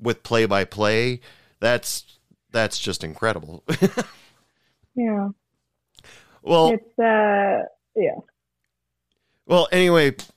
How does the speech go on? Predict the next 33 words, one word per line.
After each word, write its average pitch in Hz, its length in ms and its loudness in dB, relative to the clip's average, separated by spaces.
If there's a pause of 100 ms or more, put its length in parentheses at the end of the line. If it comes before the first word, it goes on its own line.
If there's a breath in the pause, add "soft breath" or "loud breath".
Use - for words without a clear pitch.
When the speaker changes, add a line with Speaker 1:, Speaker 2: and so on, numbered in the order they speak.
(140)
Speaker 1:
time 185 220 2
to 156 40 2
wrap 143 240 4
up 123 180 -2
the 104 100 -4
show. 110 520 2
Um, 104 520 2 (340)
uh, 110 300 0
Nick, 127 280 -2
thank 139 220 -2
you 147 120 -2
so 139 500 0
much 117 460 -2
for 107 320 -2
taking 101 240 0
the 95 60 -4
time 95 240 -2
out 95 220 0
to 95 60 -16
be 101 120 0
on, 95 300 -2 (260)
be 101 140 -4
on 95 260 -2
Hey 101 140 -4
Bartender 92 440 -4
podcast. 87 600 -6 (500 soft breath)
It's, - 360 -2 (360)
uh, 101 280 0
an 110 80 -4
honor 131 240 0
to 107 60 -6
meet 104 280 -4
you, 90 120 -4